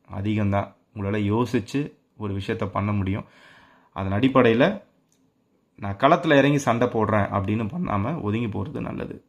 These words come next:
ஏன்னா செவ்வாய் கொடிய பாவி. கடக லக்னம். கடக லக்னத்தை பொறுத்த வரைக்கும் மூணு, ஆறு, எட்டு மற்றும் பன்னெண்டை நம்ம ஆராய்ச்சி பண்ணும்போது,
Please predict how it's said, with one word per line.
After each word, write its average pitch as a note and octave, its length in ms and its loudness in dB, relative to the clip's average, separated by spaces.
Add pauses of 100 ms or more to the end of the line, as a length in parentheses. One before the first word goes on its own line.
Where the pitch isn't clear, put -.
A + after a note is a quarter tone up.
ஏன்னா G2 320 -6
செவ்வாய் A2+ 420 -2 (1120)
கொடிய G#2 300 -4
பாவி. G2+ 400 -10 (1600)
கடக F3+ 260 6
லக்னம். A#2 400 2
கடக E3 280 4
லக்னத்தை C#3+ 380 2
பொறுத்த A2 280 -2
வரைக்கும் G2+ 380 -4 (1300)
மூணு, D3+ 360 4 (280)
ஆறு, C3+ 300 8 (240)
எட்டு A#2 360 0 (200)
மற்றும் A2+ 400 -6
பன்னெண்டை G#2+ 420 0
நம்ம G2 200 0 (320)
ஆராய்ச்சி G#2 360 -4
பண்ணும்போது, G2+ 460 -2